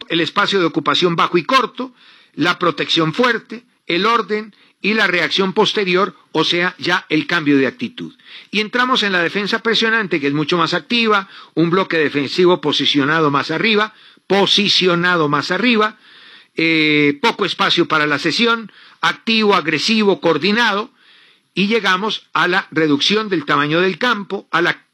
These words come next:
creación de superioridades numéricas, a la aproximación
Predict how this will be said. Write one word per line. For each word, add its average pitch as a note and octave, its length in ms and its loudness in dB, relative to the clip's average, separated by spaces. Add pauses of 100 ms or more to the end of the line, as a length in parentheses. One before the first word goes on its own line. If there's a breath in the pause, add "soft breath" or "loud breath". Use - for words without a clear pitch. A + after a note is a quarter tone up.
creación F#3 520 -2
de F3 80 0
superioridades C#3+ 640 0
numéricas, G#3 640 -2 (320 loud breath)
a A3+ 120 0
la F3+ 140 2
aproximación F3+ 920 0